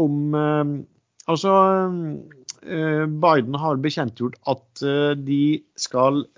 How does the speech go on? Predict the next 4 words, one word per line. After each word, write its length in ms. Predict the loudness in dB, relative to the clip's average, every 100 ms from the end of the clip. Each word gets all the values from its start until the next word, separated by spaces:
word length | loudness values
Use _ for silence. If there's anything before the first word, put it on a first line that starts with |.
| _
slippe 560 | -8 -6 -2 -4 -2 -2
ut, 400 | -2 -4 -6 -8
ehm, 800 | -8 -8 -6 -4 -4 -4 -6 -10 -14 -20 _ _ -2
olje 320 | 0 2